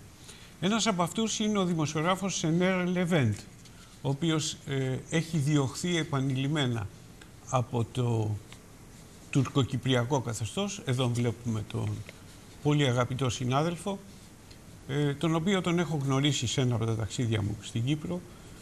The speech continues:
σε μια συνάντηση δημοσιογραφική. Γράφει καθημερινά, όχι καθημερινά, εν πάση περιπτώσει, γράφει, ε, ε, συ-, έχει συνεργασία με τον, με την εφημερίδα Ο Πολίτης.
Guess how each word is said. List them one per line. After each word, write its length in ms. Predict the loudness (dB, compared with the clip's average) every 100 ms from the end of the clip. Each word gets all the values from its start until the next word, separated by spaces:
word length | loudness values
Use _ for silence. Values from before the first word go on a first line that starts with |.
| -18 -18 -12
σε 220 | -4 2
μια 220 | 4 4
συνάντηση 640 | 2 2 4 4 2 0 0
δημοσιογραφική. 960 | 0 0 0 -2 -2 -2 -4 -2 -2 -2 -12 -18 -18 -8 0
Γράφει 640 | 4 4 4 0 0 -2 -8
καθημερινά, 800 | 0 2 2 0 0 0 0 0
όχι 240 | 0 -2 0
καθημερινά, 580 | -2 0 0 2 2 0
εν 80 | 2
πάση 200 | 0 0
περιπτώσει, 440 | -4 0 0 0
γράφει, 380 | 0 0 0 -4 -6 -4
ε, 260 | 0 0 0 -4 -8 -14 -20 -18 -4
ε, 120 | -2
συ-, 340 | -2 0 0 2
έχει 240 | 0 0
συνεργασία 880 | -4 -2 0 0 0 0 -2 -2 -6 -4
με 260 | 0 0 -2
τον, 280 | -2 -2 -4 -12 -2
με 100 | 0
την 140 | 0
εφημερίδα 480 | 0 2 2 2 2
Ο 120 | 0
Πολίτης. 680 | 0 2 4 2 0 -8 -10